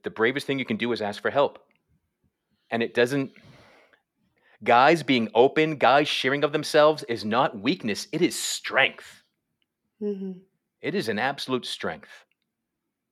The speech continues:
Speaker 1: Y-, tell me you've heard this. Often someone, there'll be a, a suicide attempt and people just say, "Ah, it's just a cry for help." What, what other aspect of life does someone cry for help and we just say, "Ah, it's a cry for help"?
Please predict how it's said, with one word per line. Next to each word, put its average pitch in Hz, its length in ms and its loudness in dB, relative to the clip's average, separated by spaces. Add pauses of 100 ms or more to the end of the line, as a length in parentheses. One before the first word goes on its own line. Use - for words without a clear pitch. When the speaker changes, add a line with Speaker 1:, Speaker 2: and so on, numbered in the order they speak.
(1300)
Speaker 1:
Y-, 80 180 -18
tell - 180 -2
me 123 100 -2
you've 110 80 -6
heard 120 180 0
this. 139 200 0
Often 104 480 0
someone, 110 580 -2
there'll 107 180 -2
be 98 220 0
a, 95 160 2
a 104 80 0
suicide 151 380 2
attempt 104 320 -4
and - 80 -10
people 110 200 -6
just 95 120 -8
say, 110 100 0
"Ah, 151 220 10
it's - 100 4
just - 140 -2
a 127 60 0
cry 117 200 4
for 110 120 -2
help." 127 300 0 (1300)
What, - 240 -4
what 185 220 8
other 185 180 4
aspect 175 380 8
of 113 140 2
life 135 460 6
does 139 140 2
someone 180 220 6
cry 170 260 12
for 151 120 8
help 139 360 10 (840)
and 139 120 4
we 139 80 2
just 143 160 6
say, 143 140 10
"Ah, 165 80 12
it's 127 80 6
a - 40 -10
cry 131 180 8
for - 80 0
help"? - 260 2